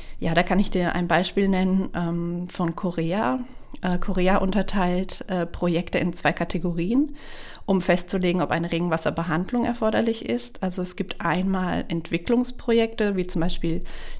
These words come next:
die Stadtentwicklung, Eisenbahnen oder Flughäfen,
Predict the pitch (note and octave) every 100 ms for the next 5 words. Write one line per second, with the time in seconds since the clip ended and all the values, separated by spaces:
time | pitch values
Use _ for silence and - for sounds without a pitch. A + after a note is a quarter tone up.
0 | - E3 - G#3+ - G#3 G#3 - - -
1 | G3+ F#3+ F#3 - D#3 F3+ F3+ F3 F3+ F3+
2 | F3+ - E3 E3 D3+ - - G3+ - G3
3 | F#3 - F3 F#3